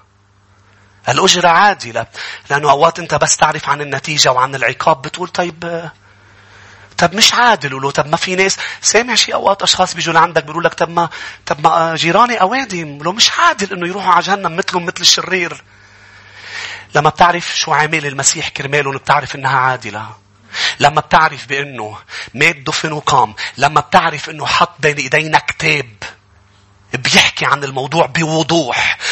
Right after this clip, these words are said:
لما بتعرف إنه لحديث اليوم عم بيقيم مبشرين وناس تصرخ، بتعرف إنه لما حدا بيروح لهونيك يعني عطاه مليون فرصة، يعني المحل عادل.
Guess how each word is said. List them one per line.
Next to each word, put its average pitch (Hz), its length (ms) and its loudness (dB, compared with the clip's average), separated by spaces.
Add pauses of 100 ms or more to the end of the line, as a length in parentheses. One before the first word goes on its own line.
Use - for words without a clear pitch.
(160)
لما 160 240 4
بتعرف 170 460 0
إنه 170 200 -4
لحديث 156 460 0
اليوم 170 220 2
عم 143 120 0
بيقيم 160 360 -6
مبشرين 160 560 2
وناس 170 300 0
تصرخ، - 800 0 (560)
بتعرف 143 380 2
إنه 135 140 -10
لما 127 200 0
حدا 143 220 0
بيروح 139 340 -6
لهونيك 131 600 -2 (260)
يعني 135 280 2
عطاه 131 340 4
مليون 131 400 0
فرصة، - 500 0 (220)
يعني 139 260 4
المحل 135 420 2
عادل. 120 520 2